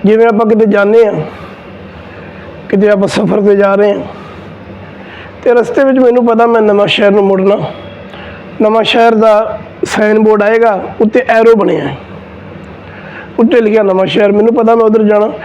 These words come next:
ਹੁਣ ਮੈਨੂੰ ਪੜ੍ਹ ਕੇ ਤੇ ਬੋਰਡ ਦੇ ਲਾਗੇ ਨਹੀਂ ਖਲੋ ਜਾਂਦਾ, ਮੇਰੇ ਮ-, ਮਾਈਂਡ ਦੇ ਵਿੱਚ ਆ ਕੇ ਮੈਂ ਨਵਾਂ ਸ਼ਹਿਰ ਜਾਣਾ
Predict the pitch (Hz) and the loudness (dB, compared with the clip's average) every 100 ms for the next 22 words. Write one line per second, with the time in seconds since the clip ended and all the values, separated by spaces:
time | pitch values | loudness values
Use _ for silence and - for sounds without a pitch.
0 | - - - 233 269 277 285 285 - - | -14 -14 -4 0 2 2 2 -2 -6 0
1 | 247 240 254 254 262 240 214 214 214 226 | 2 4 4 4 4 4 6 6 4 4
2 | 226 208 226 233 202 208 190 185 151 - | 4 4 2 2 2 0 0 -2 -4 -10
3 | - - - - - - - - - 220 | -14 -18 -18 -18 -18 -18 -18 -8 0 4
4 | 233 233 220 220 220 220 226 214 214 214 | 4 2 0 0 2 2 2 2 2 2
5 | 220 208 208 190 214 202 202 220 311 | 2 2 0 2 2 2 2 2 -2